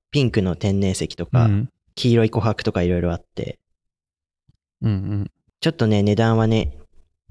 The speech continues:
Speaker 1: 一番安いので一万九千八百円から、大きいのだと四万円くらいしちゃうんですけど、
Speaker 2: うんうん。
Speaker 1: 置いとくとかなり映えるので、プレゼントとしても、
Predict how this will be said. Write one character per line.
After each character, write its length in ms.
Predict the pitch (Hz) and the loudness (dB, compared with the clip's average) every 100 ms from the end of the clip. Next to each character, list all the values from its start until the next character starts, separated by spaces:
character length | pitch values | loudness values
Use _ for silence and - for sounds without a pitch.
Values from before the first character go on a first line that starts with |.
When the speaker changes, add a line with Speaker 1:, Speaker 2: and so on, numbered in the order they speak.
| - | -12
Speaker 1:
一 220 | 120 117 139 | -8 -2 2
番 240 | 147 147 | 2 2
安 240 | 139 - | 2 2
い 60 | 143 | 2
の 100 | 110 | 2
で 100 | 95 | 2
一 300 | 87 - 117 | 0 0 0
万 300 | 113 110 71 | 2 2 -2
九 180 | - 101 | 0 -2
千 180 | 95 92 | 0 -2
八 140 | 95 - | -2 -4
百 200 | 101 - | -6 0
円 160 | 101 92 | 0 0
か 140 | - | 0
ら、 220 | 87 67 - _ _ _ _ | -2 -2 -8 _ _ _ _
大 120 | 123 | -2
き 260 | 117 - 160 | 0 0 2
い 40 | |
の 100 | 113 | 4
だ 100 | 98 | 2
と 140 | - 90 | 0 0
四 260 | 98 104 | 2 2
万 280 | 107 107 107 | 2 2 2
円 180 | 107 101 | 2 0
く 80 | 101 | -2
ら 100 | 85 | -4
い 60 | |
し 80 | - | -4
ち 100 | - | -4
ゃ 40 | |
う 40 | 90 | -4
ん 20 | |
で 60 | 92 | -6
す 100 | - | -6
け 120 | 90 | -2
ど、 320 | 90 73 - _ _ _ _ _ | 0 -2 -6 _ _ _ _ _
Speaker 2:
う 40 | 123 | 0
ん 180 | 107 104 | 0 0
う 40 | 110 | -4
ん。 100 | 101 | 0
Speaker 1:
置 140 | 127 | 0
い 40 | 131 | 2
と 80 | |
く 100 | 135 | -2
と 120 | - 101 | -2 -2
か 140 | 113 | 0
な 100 | 107 | 2
り 160 | 92 92 | 0 0
映 160 | 101 | 2
え 60 | 104 | 2
る 80 | 101 | 2
の 160 | 90 | -2
で、 280 | 87 82 - - _ _ - | -4 -6 -8 -16 _ _ -2
プ 80 | |
レ 80 | 107 | 0
ゼ 120 | 104 98 | 2 0
ン 40 | |
ト 100 | 95 | 0
と 120 | - | -2
し 100 | - | -2
て 120 | 104 | 0
も、 240 | 87 - | -2 -4